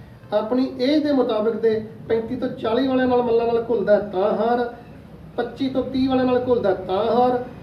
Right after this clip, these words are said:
ਵੀਹ ਤੋਂ ਪੱਚੀ ਵਾਲਿਆਂ ਨਾਲ ਘੁਲਦਾ ਹੈ ਤਾਂ ਹਾਰ। ਤੇ ਜਦੋਂ ਕਿਸਮਤ ਹੀ ਜਾਵੇ ਹਾਰ, ਤਾਂ ਉੱਥੇ ਲਿਖੀ ਹੁੰਦੀ ਹੈ ਹਾਰ। ਕੁਸ਼ਤੀ ਵਧੀਆ ਲੜਦਾ ਹੈ, ਵਧੀਆ ਮੱਲ ਹੈ, ਪਰ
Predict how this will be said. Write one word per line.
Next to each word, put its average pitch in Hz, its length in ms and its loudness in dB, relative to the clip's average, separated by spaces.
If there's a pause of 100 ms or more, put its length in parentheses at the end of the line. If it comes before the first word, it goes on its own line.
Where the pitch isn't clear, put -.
(340)
ਵੀਹ 190 300 -2
ਤੋਂ 277 140 0
ਪੱਚੀ 247 360 -4
ਵਾਲਿਆਂ 240 220 2
ਨਾਲ 240 220 0
ਘੁਲਦਾ 202 240 2
ਹੈ 190 40 4
ਤਾਂ 190 340 -2
ਹਾਰ। 233 360 0 (380)
ਤੇ 208 100 -2
ਜਦੋਂ 226 380 0
ਕਿਸਮਤ 262 480 -2
ਹੀ 269 80 0
ਜਾਵੇ 202 320 2
ਹਾਰ, 185 220 0
ਤਾਂ 202 140 -4
ਉੱਥੇ 190 200 -2
ਲਿਖੀ 190 280 0
ਹੁੰਦੀ 190 240 2
ਹੈ 190 80 2
ਹਾਰ। 170 260 -2
ਕੁਸ਼ਤੀ 190 400 -6
ਵਧੀਆ 190 360 -4
ਲੜਦਾ 185 320 -2
ਹੈ, 180 60 -2
ਵਧੀਆ 208 420 -4
ਮੱਲ 165 300 -2
ਹੈ, 180 60 -4
ਪਰ 170 240 -6